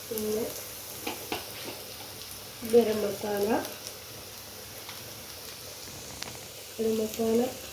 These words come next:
ഏഹ്, സ്പൂൺ അളവ് പറയുവാണെങ്കിൽ ഒരു, ഒരു സ്പൂൺ. മല്ലിപ്പൊടി,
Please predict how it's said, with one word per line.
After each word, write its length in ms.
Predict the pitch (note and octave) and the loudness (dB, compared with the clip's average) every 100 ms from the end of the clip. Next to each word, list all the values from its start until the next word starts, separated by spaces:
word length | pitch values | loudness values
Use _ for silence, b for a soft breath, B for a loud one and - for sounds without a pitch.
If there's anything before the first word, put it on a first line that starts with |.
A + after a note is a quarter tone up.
| - - - - - - - - - - - | -10 -10 -10 -10 -10 -10 -10 -10 -10 -10 6
ഏഹ്, 300 | B3 A#3+ A#3+ | 12 12 12
സ്പൂൺ 380 | A#3 - B3+ B3 B3+ | 10 6 8 10 10
അളവ് 240 | C4 C#4+ | 8 8
പറയുവാണെങ്കിൽ 760 | C#4 A3+ A3+ A3 A3 A3 A3 A#3 C#4 | 8 8 10 8 6 6 6 8 8
ഒരു, 240 | A#3+ G#3+ A3 - - - - - - - - - - - - | 8 8 4 0 -8 -10 -10 -10 -10 -10 -12 -12 -12 -12 2
ഒരു 240 | C#4+ A#3+ A#3 | 12 12 12
സ്പൂൺ. 300 | - G3+ - - - - - - - - - - - - - - - - - - - - - - - - - - - - - - - - - - - - - - - - - C4 | 6 2 2 -4 -12 -12 -10 -6 -6 -4 -6 -6 -6 -8 -6 -4 -2 -4 -8 -10 -8 -10 -10 -10 -10 -10 -10 -10 -10 -6 -2 -2 -2 -8 -10 -10 -8 -8 -8 -8 -10 -10 -6 -2
മല്ലിപ്പൊടി, 580 | A#3 G3+ G3+ G3 G#3 | 0 0 0 0 4